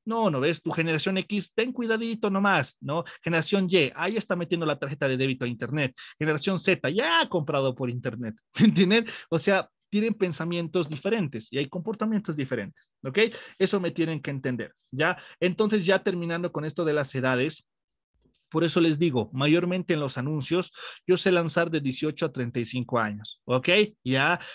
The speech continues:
sí sé lanzar de más edad a veces, sí lo sé hacer, no estoy mintiendo, ya, pero no sé superar los cuarenta y cinco años, y les soy bien sincero, no supero,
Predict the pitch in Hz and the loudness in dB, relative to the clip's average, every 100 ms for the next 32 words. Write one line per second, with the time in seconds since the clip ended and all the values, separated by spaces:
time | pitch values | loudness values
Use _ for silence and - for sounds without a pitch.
0 | - - - 254 262 226 202 202 185 175 | -14 -6 0 4 6 6 4 2 2 0
1 | 165 151 139 139 131 135 294 240 - 135 | -2 -4 -2 -2 -2 -4 -6 -6 0 2
2 | 127 123 117 156 - 139 131 127 120 117 | 2 2 0 0 -2 -4 -2 -2 -2 -2
3 | 135 151 214 - 123 131 156 - 214 208 | 0 0 -2 -4 -2 0 0 4 6 6
4 | 226 226 214 - 170 165 165 147 147 - | 4 0 -2 0 4 4 4 4 0 -4
5 | 139 131 123 127 120 135 120 131 107 107 | -4 -4 -4 -4 -4 -2 0 0 0 -4
6 | - - 131 131 - 151 143 131 127 110 | -12 -6 0 0 4 2 2 -2 -6 -8
7 | 101 156 170 156 139 - | -6 -4 -2 0 -2 -2